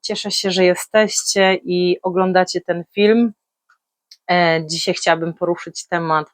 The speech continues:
przekonań, czym one są i dlaczego praca z przekonaniami jest, e, pracą tak naprawdę kluczową i, e, i zmieniającą życie. Mm,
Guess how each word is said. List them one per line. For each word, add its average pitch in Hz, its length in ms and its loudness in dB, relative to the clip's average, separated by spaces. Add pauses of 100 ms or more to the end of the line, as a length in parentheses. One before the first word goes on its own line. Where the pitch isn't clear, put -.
przekonań, 208 840 2 (840)
czym 196 340 2
one 170 300 -2
są 185 500 2
i 170 120 -8
dlaczego 180 500 -2
praca 165 760 0
z - 160 -18
przekonaniami 160 1120 -4
jest, 156 500 -4
e, 156 440 -2 (640)
pracą 185 340 -2
tak 180 180 -12
naprawdę 175 400 -4
kluczową 180 840 2 (120)
i, 165 680 -10
e, 156 520 -8
i 175 160 -4
zmieniającą 175 720 -2
życie. 180 520 0 (1120)
Mm, 180 600 0